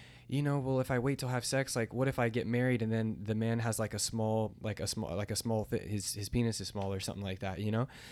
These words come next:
And it's like, oh, like, I understand where she's coming from, but you're basing your whole marriage all based off of a body part. Is that, is that what all marriage is based upon? Whether he can satisfy you or whatnot?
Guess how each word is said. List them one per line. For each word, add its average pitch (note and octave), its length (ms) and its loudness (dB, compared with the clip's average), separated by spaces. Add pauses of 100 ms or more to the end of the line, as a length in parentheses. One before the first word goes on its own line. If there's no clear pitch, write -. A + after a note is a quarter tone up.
(140)
And B2+ 100 6
it's C3 140 4
like, C3 280 4 (840)
oh, C3+ 180 2
like, B2+ 200 2
I C3+ 120 6
understand C#3 340 2
where A#2 80 2
she's A#2 180 0
coming G#2+ 320 -2
from, C3 420 0 (360)
but A#2+ 300 4 (260)
you're B2 240 4
basing B2 480 2
your A2+ 140 2
whole A#2+ 200 4
marriage A2 480 2 (300)
all A#2 260 6
based A2 360 0
off G#2+ 180 0
of G#2 100 -2
a G#2 60 -2
body G2+ 260 2
part. G2 300 -2
Is A2 160 0
that, B2+ 340 2
is A2 180 0
that A#2+ 260 4
what B2+ 220 4
all A2 180 2
marriage A2 320 2
is G2+ 100 -2
based G2+ 200 -2
upon? C3+ 340 -2 (540)
Whether A#2+ 280 6
he A#2 160 0
can A2+ 160 -2
satisfy A2 500 0
you B2+ 220 0
or B2 160 0
whatnot? B2 340 0